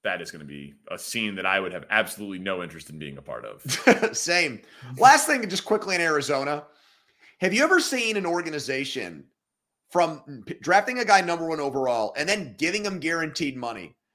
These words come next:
Speaker 2: but at the same time that they do this, there's still, like, this reluctance to really embrace Kyler, where he's screaming at Kingsbury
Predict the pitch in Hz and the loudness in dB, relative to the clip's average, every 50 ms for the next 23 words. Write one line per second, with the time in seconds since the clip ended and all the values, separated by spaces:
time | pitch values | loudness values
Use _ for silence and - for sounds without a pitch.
0 | _ _ - 180 185 - - - - - - 175 190 214 240 240 - - 190 156 | _ _ -4 -4 -2 -2 -2 -4 -4 -2 -2 -2 -2 -2 -4 -6 -6 -4 -2 0
1 | 151 160 170 180 185 170 165 170 170 151 131 95 127 127 143 147 165 175 170 - | 2 2 2 2 0 -4 -4 -4 -4 -4 -4 -4 -6 -6 -4 -2 -2 -2 -4 -4
2 | - - - _ _ _ _ _ _ _ _ _ _ _ _ _ - 117 165 156 | -6 -8 -10 _ _ _ _ _ _ _ _ _ _ _ _ _ -6 -4 -2 -2
3 | - - - - - 180 190 214 214 202 196 190 - - 131 - - - 143 123 | -2 -2 -4 -2 -2 0 0 2 4 2 2 2 0 -2 -4 -4 -4 -6 -6 -6
4 | 110 110 117 127 143 - - 165 160 165 160 - - 151 131 117 107 107 123 131 | -4 -2 0 0 0 0 -2 -6 -4 -4 -6 -6 -4 -4 -4 -2 -2 -4 -2 -2
5 | 139 139 147 143 135 131 123 113 101 _ _ _ _ _ - 151 147 123 104 117 | -2 -2 -2 -4 -4 -4 -6 -8 -10 _ _ _ _ _ -6 -6 -6 -6 -6 -6
6 | 110 107 120 127 139 139 - - - - - - _ _ _ _ _ _ _ _ | -4 -2 -2 -2 -2 -2 -4 -4 -6 -6 -8 -12 _ _ _ _ _ _ _ _
7 | _ _ _ _ _ _ _ - - 170 147 139 143 151 156 156 156 151 147 143 | _ _ _ _ _ _ _ -6 0 2 4 4 4 4 2 -2 -2 -2 -2 -2
8 | 143 143 135 135 - _ _ - - - - - - - 196 175 190 208 220 220 | -2 -2 -4 -6 -12 _ _ -10 -6 -4 -4 -4 -4 -4 -2 -2 -2 -2 -2 -2
9 | 214 208 202 190 180 180 175 170 - - - _ _ _ - - 180 170 170 175 | -4 -2 0 0 2 4 2 2 0 -4 -12 _ _ _ -4 -2 -2 -2 -2 -2
10 | 160 127 131 165 170 165 165 165 160 160 156 160 | -6 -4 -2 0 2 2 2 2 2 0 0 -2